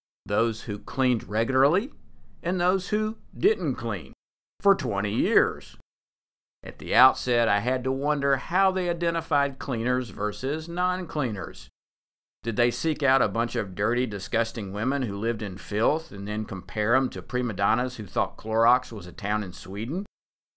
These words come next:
Their criteria for classification was not explained in the article I read, but if anybody could figure all this out,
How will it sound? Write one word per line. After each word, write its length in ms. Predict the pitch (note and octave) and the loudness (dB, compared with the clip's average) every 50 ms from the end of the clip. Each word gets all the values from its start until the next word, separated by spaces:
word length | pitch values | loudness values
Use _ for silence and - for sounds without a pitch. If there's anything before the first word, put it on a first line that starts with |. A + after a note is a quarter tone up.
| _ _ _ - | _ _ _ -2
Their 160 | - D#3+ G3 G#3 | 2 2 2 2
criteria 680 | - - G3+ F3 - - - G#3+ G#3+ G#3 G#3 G3 F#3 | 2 0 0 0 0 -2 -2 0 2 4 4 4 2
for 140 | - - C#3+ | 0 -2 -6
classification 960 | - - D#3 D3+ D3+ D3 - C#3+ A#2 B2 - - A2+ G2+ G#2 - - A#2 A2 | -2 2 4 4 4 2 0 -6 -8 -8 -6 -4 -4 -4 -4 -4 -4 -4 -4
was 160 | A2 A#2 A2+ | -4 -4 -2
not 260 | B2+ A#2+ B2 C3+ D3 D3 | 0 2 4 4 4 4
explained 560 | D3+ C#3+ - - - B2 A#2+ A#2 A#2 A2+ A2+ | 2 -2 -6 -8 -2 0 0 0 0 0 -2
in 80 | A2+ | -2
the 120 | A2+ A2 G#2+ | -2 -2 0
article 380 | G#2+ G#2 G#2 G2 - - A2+ | 0 0 0 -2 -2 -2 0
I 160 | A2+ C#3 F3 F3+ | 2 4 4 4
read, 360 | B2+ G2 F#2 F2 E2 D#2 E2 - _ _ _ _ _ _ _ - | 4 2 -2 -4 -4 -6 -6 -8 _ _ _ _ _ _ _ 4
but 120 | - G3 G3 | 4 6 6
if 140 | G3 G3 A3 | 4 2 0
anybody 460 | A3+ A3+ G#3 E3 C#3+ C#3+ A#2+ G#2 G#2 | -2 -2 0 2 2 2 2 2 -2
could 180 | - G#2 G2+ | -6 -8 -8
figure 320 | - A2 G#2 G2 G#2 G2+ G2+ | -4 -4 -4 -2 -2 0 2
all 160 | G2+ G2+ G2 | 2 2 2
this 220 | F#2+ G2 F#2+ - | 0 -2 -2 -2
out, 340 | G#2 F#2 F2 F2+ F#2 F#2 - | -2 0 2 2 0 0 -4